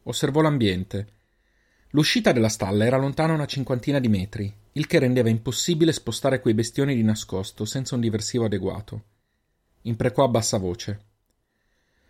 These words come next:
Lanciò un'ultima occhiata in giro, nell'ingenua speranza di vedere in un angolo anche il loro carrello, ma si diede dello stupido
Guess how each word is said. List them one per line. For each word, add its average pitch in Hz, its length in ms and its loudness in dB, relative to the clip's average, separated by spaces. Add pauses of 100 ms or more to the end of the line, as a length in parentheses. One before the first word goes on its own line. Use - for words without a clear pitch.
Lanciò 147 340 4
un'ultima 151 380 4
occhiata 143 300 0
in 127 120 2
giro, 104 340 2
nell'ingenua 131 680 4
speranza 131 500 2
di 113 80 4
vedere 117 300 6
in 120 60 4
un 113 100 4
angolo 117 460 4
anche 120 280 -2
il 113 60 4
loro 117 180 6
carrello, 98 720 -4 (440)
ma 117 120 -2
si 156 120 2
diede 151 220 6
dello 135 160 0
stupido 104 600 -2